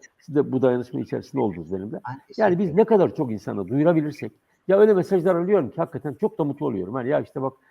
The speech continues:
Speaker 1: videonu izledim ben dolandırılmaktan şu sonunda kurtuldum." gibi.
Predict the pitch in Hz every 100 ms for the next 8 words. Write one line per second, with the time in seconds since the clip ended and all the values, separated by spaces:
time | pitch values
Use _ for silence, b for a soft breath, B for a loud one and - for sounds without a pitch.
0 | _ 156 170 127 98 120 156 143 143 _
1 | _ _ - 170 143 127 123 113 165 -
2 | - 185 117 131 143 120 120 120 95 -
3 | 95 95